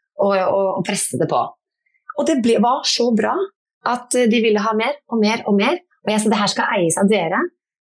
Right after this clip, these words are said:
Dere som står i møte, lederne i rommet, skal fortelle hvorfor det er viktig. Dere skal være forberedt. Det skal være aksjoner til oppfølging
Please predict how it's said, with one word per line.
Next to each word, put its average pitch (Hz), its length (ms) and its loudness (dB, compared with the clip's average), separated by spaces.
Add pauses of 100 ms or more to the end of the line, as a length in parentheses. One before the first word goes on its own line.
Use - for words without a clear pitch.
(180)
Dere 220 320 2 (200)
som 226 120 2
står 226 560 0
i 226 160 0
møte, 208 380 -2 (360)
lederne 202 440 2
i - 40 2
rommet, 196 400 0
skal - 220 -2
fortelle 220 260 0
hvorfor 170 360 2
det - 20 2
er 180 140 0
viktig. 208 200 -4
Dere 214 140 0
skal 214 160 -2
være 214 140 -6
forberedt. 214 340 -2
Det - 380 -8
skal 208 100 2
være - 140 -2
aksjoner 180 440 2
til - 120 2
oppfølging 185 340 -2